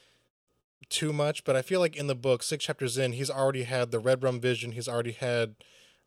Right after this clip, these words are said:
a vision of the lady. Uh, like I said, um, Tony is a, is a real physical, tangible being. Um, and from what I can gather so far, it's like a life force.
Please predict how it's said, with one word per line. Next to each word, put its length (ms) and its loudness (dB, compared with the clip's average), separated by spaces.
a 200 0
vision 260 -2
of 100 -4
the 60 -4
lady. 560 0
Uh, 300 -4
like 200 -4
I 60 -4
said, 440 0
um, 720 -6
Tony 360 0
is 140 -2
a, 240 -4
is 100 -10
a 60 -6
real 400 -2
physical, 400 -4
tangible 500 -6
being. 440 -6
Um, 680 0
and 180 -4
from 220 -6
what 200 0
I 220 -2
can 180 -4
gather 340 -2
so 240 -2
far, 240 -4
it's 120 -6
like 120 -6
a 40 -6
life 360 -4
force. 640 -6